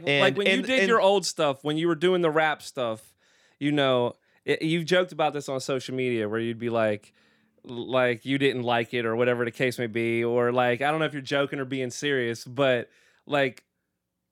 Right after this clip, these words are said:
Speaker 2: why do you think it's easier for you to do the metal stuff than it was your previous stuff? Because it's e-, because the, it's, the demographic is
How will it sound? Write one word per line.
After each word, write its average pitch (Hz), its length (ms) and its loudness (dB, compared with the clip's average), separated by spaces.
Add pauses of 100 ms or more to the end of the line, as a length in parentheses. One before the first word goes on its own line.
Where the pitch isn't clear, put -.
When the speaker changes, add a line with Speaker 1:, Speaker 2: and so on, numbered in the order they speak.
(800)
Speaker 2:
why 185 380 2
do 247 80 -2
you 214 200 -4
think 175 420 0
it's 147 220 -4
easier 147 460 0
for 131 220 -4
you 127 220 0
to 131 120 -8
do 127 240 0
the 123 120 0
metal 123 360 0
stuff 101 400 -10
than 117 160 -4
it 107 100 -8
was 113 420 -2
your 110 160 -6
previous 98 460 -8
stuff? - 380 -16 (140)
Because 135 420 0
it's 127 220 -6
e-, 117 180 -12
because 143 300 -2
the, 131 180 0 (140)
it's, 143 260 -2 (220)
the 143 60 -6
demographic 147 840 -2
is 151 460 0